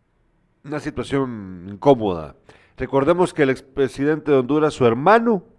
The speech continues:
está preso en Estados Unidos por narcotráfico. El hermano, el mismísimo hermano del presiden-,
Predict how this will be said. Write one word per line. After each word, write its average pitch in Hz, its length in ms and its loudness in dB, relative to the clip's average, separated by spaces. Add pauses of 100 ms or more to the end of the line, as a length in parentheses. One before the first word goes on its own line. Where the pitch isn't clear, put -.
está 165 300 -8
preso 220 240 0
en 113 80 -2
Estados 113 340 -2
Unidos 131 360 -10
por 101 180 -10
narcotráfico. 82 600 -12
El 104 40 -8
hermano, 135 600 -2
el 120 120 -4
mismísimo 127 720 -6
hermano 123 300 -8
del 107 100 -10
presiden-, 101 460 -14